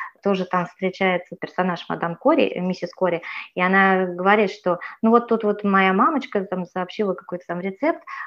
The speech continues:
а, еще при Вильгельме Завоевателе. И то есть события в Мэри Поппинс происходят в одно время, а тут, оказывается, она жила во времена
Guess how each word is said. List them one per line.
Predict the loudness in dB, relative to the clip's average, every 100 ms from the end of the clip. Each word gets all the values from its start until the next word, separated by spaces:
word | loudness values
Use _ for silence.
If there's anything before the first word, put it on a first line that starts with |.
| -6
а, | -4 -2
еще | -4 -2 0 2 2 2
при | 2 2 2
Вильгельме | -2 4 4 6 2
Завоевателе. | 0 -2 0 2 4 4 2 -8 -10 -12 -16 -16 -8
И | -6
то | 2
есть | 2 4
события | 2 4 2 0 -2
в |
Мэри | -2 -2
Поппинс | -4 -8 -10 -10
происходят | -12 -8 -8 -6
в |
одно | -2 2 4
время, | 4 0 -2
а | -6
тут, | -4 -4 -4
оказывается, | -6 2 0 0 -6 -10 -10 -8 -4
она | -2 -2
жила | -4 0 0
во | 0
времена | -4 -6 -6 -6 -6